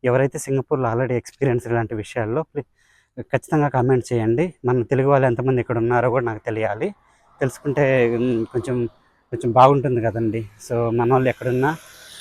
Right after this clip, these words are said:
ఇలాంటి విషయాల్లో very కేర్‌ఫుల్‌గా ఉండి, ఆ, వాళ్ళ ప్రాణాలు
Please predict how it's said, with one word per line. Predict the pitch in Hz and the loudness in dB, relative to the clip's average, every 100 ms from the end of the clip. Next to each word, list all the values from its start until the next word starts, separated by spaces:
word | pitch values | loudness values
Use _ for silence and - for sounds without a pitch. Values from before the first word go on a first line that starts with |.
| - - | -14 -4
ఇలాంటి | 127 123 127 | 0 2 0
విషయాల్లో | - 151 139 127 | 0 2 4 4
very | 123 | 0
కేర్‌ఫుల్‌గా | - 127 117 127 117 117 | 0 -2 -2 -2 -2 0
ఉండి, | 113 117 175 196 _ _ _ _ _ _ | 2 2 0 -2 _ _ _ _ _ _
ఆ, | 110 110 113 | -4 -2 0
వాళ్ళ | 113 117 | 0 0
ప్రాణాలు | 123 127 127 123 | 0 4 4 4